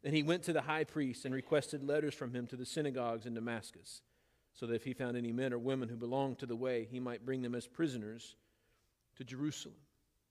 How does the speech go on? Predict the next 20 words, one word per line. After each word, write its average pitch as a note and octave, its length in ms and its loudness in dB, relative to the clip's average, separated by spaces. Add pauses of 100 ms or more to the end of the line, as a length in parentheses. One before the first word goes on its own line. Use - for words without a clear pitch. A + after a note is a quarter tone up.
(2250)
And A#2+ 80 -4
as B2 140 2
he B2+ 100 -2
traveled D#3 480 10
and C3 80 4
was B2+ 140 2
nearing D3 240 6
Damascus, C#3 500 2
a C#3 60 0
light C3+ 280 4
from C3 160 -2
heaven C3+ 320 8
flashed D3+ 440 10
around C3 400 4
him, B2 100 2
and A#2+ 120 2
falling D3+ 400 6
to - 120 -2
the C3+ 100 0
ground, C3+ 500 6